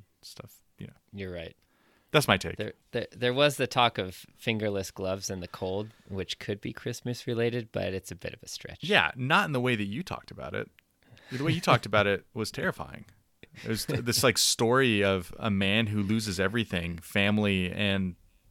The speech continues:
Speaker 1: you know, uh, possessions, and finds himself stuck in front of a fire, trying to stay warm, but probably failing while he rubs his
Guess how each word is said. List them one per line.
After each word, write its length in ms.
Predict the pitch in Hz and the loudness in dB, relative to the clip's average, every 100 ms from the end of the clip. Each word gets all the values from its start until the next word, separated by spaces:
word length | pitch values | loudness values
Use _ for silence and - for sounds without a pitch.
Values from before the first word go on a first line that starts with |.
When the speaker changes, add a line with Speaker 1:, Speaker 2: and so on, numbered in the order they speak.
| _ - - | _ -20 -12
Speaker 1:
you 100 | 107 | -6
know, 260 | 87 82 80 | -6 -6 -6
uh, 200 | 80 90 | -4 -4
possessions, 680 | 87 98 92 98 104 87 85 87 | 2 2 4 2 0 -2 -4 -4
and 180 | 87 - - - - | -4 -6 -16 -10 2
finds 320 | 104 101 98 | 4 4 2
himself 500 | 104 - 98 95 - - - - _ _ _ - | -2 2 4 2 -2 -18 -20 -20 _ _ _ -8
stuck 380 | - - 123 120 | -2 4 4 4
in 80 | |
front 200 | 107 117 | 2 2
of 60 | 101 | 2
a 60 | 98 | 0
fire, 640 | - 95 107 101 92 90 - - | 4 6 8 6 4 2 -4 -6
trying 340 | - 104 117 | 2 4 2
to 60 | 104 | 0
stay 200 | - 101 | 2 2
warm, 400 | 90 95 101 95 | 2 2 2 0
but 120 | 98 | 0
probably 380 | 131 151 139 110 | 2 4 2 0
failing 600 | - 110 123 85 87 101 | 4 4 4 2 -4 -6
while 160 | - 104 | 2 2
he 80 | 101 | 4
rubs 340 | 98 104 104 | 2 2 0
his 340 | 98 101 87 | -2 -2 -2